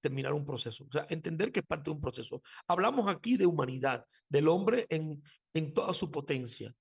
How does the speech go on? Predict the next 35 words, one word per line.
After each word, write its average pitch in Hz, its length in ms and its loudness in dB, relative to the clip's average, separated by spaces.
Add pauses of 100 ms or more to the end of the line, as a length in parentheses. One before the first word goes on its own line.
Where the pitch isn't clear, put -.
Entonces, 202 280 -4 (800)
pa-, 151 140 2
antes 156 180 -2
de 165 60 2
empezar 151 280 0
a 202 40 0
separar 175 460 2
estos 180 460 2
y 147 60 4
aquellos, 175 440 2
no 220 100 -2
existe 185 440 -4
eso. 120 240 -10 (240)
Todo 240 240 4
es 180 100 2
una, 196 280 -2
un 185 80 -4
desarrollo, 123 560 -2
¿no? 214 260 -4 (380)
Entonces, 170 480 0
el 196 160 2
hombre 254 220 4
fue 220 180 2
hecho 214 160 -2
con 165 120 -4
esa 147 140 -2
capacidad. 180 440 -6 (560)
Si - 220 0
una 269 220 4
persona, 180 400 2
evidentemente, 156 720 -2
hablando 151 300 0
del 160 120 2
Noahida, 143 300 2
no 143 640 0